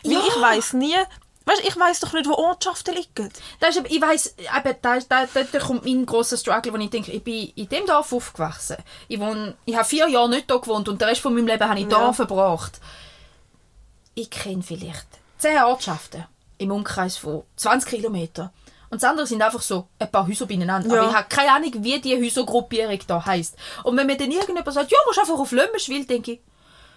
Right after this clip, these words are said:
Speaker 1: Einfach.
Speaker 2: "Ich habe keine Ahnung, wo Lömmerschwil ist." Ich weiss, dass es den Ort gibt und ich bin sicher schon mal dort gewesen, aber ich weiss nicht, wie ich von mir die Heim dort herkomme und wenn das ich am richtigen Ort Halt mache.
Speaker 1: Ja.
Speaker 2: Also,
Speaker 1: Und dann so
Speaker 2: da
Speaker 1: Lömmerschwil, "Oh, das ist vorbei,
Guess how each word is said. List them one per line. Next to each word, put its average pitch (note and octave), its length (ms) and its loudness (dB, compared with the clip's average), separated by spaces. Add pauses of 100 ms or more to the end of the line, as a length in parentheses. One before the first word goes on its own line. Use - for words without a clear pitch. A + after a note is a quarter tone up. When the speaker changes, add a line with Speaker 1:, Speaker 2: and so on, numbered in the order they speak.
(280)
Speaker 1:
Einfach. C#4 300 0
Speaker 2:
"Ich - 100 -8
habe C5+ 160 4
keine - 140 -8
Ahnung, B4 520 2
wo A#4 80 6
Lömmerschwil A4+ 840 4
ist." - 100 0
Ich C#4+ 100 0
weiss, E4+ 240 2
dass D4+ 160 -2
es B3+ 160 -6
den B3 120 4
Ort A3 340 2
gibt G4+ 240 -4
und B3+ 100 0
ich B3 100 2
bin A#3+ 100 -2
sicher E4 340 0
schon B3+ 180 -2
mal A3+ 100 0
dort A#3+ 200 -2
gewesen, D4 320 -6
aber D#4 200 -8
ich F4 220 -6 (120)
weiss F#4+ 320 -6
nicht, G4 300 -10 (260)
wie E4+ 100 -4 (120)
ich F#4+ 60 -4
von F4 140 -4
mir F4+ 160 -4
die E4+ 120 -6
Heim F4+ 180 0
dort E4 180 -10
herkomme F#4 420 -2
und D4+ 140 -2
wenn E4+ 180 -2
das D4+ 180 0
ich D#4+ 60 0
am D4 80 0
richtigen D4+ 400 -4
Ort C#4+ 220 2
Halt F4 400 2
mache. G4 220 4
Speaker 1:
Ja. C4 220 0 (600)
Speaker 2:
Also, D4 300 2
Speaker 1:
Und B3 120 -4
dann B3+ 100 0
so C4 80 2
Speaker 2:
da C#4 100 4
Speaker 1:
Lömmerschwil, E4+ 280 4
"Oh, F4+ 160 6
das D4 140 0
ist D4+ 140 -2
vorbei, A3+ 300 -2